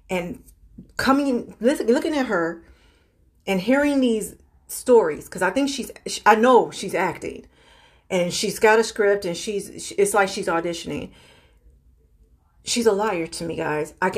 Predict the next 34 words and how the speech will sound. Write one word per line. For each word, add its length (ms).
I, 180
I 80
can't. 460
I 140
tried 400
my 120
best 460
to 100
give 160
her 80
the 80
benefit 340
of 60
the 80
doubt. 400
I 100
tried 280
my 100
best 560
to 420
really 680
listen 400
to 140
her 420
and 340
try 320
to 580
take 280
everything 320
she 140
was 140
saying 160
in 80
consideration. 680